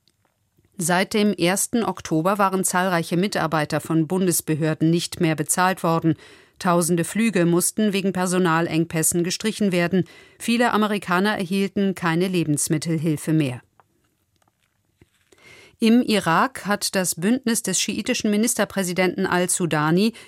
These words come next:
die Parlamentswahl gewonnen. Das teilte die Wahlkommission nach Auszählung fast aller Stimmen mit. Zweitstärkste Kraft wurde die Demokratische Partei Kurdistans.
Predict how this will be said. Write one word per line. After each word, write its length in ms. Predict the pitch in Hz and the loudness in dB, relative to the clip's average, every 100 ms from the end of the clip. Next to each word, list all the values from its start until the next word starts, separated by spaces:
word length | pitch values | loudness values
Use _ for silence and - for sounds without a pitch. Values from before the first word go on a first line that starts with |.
| - | -4
die 140 | 202 | -4
Parlamentswahl 840 | 190 185 180 180 214 - 165 151 | 0 0 2 2 2 0 0 0
gewonnen. 480 | 147 147 147 139 131 - - - - | -2 -2 0 0 -4 -10 -20 -20 -12
Das 140 | - 196 | -6 -2
teilte 300 | - 220 220 | 0 0 -2
die 120 | 185 | 0
Wahlkommission 880 | 156 170 - 190 202 - 214 226 240 | 0 0 0 -2 0 0 0 0 2
nach 240 | 196 165 - | 0 0 -2
Auszählung 580 | 185 220 - 202 196 190 | -2 -2 -2 -2 -2 -2
fast 260 | 202 - | -4 -4
aller 200 | 156 156 | -4 -2
Stimmen 380 | 175 - 165 156 | -2 0 2 2
mit. 280 | 127 - - _ _ _ | 0 -8 -16 _ _ _
Zweitstärkste 800 | - - 156 202 - 220 220 - | -6 0 0 0 -2 -2 -2 -4
Kraft 420 | 226 - 247 - - | -4 -2 -4 -4 -4
wurde 260 | 196 180 | -2 -2
die 240 | 165 185 175 | -2 -2 0
Demokratische 800 | 180 170 - 175 190 208 - | 0 0 0 0 0 -2 -4
Partei 380 | 202 196 - 185 | -4 -4 -2 -4
Kurdistans. 920 | - 208 185 160 - 151 - - - | -2 -4 -2 -2 -2 -4 -4 -4 -4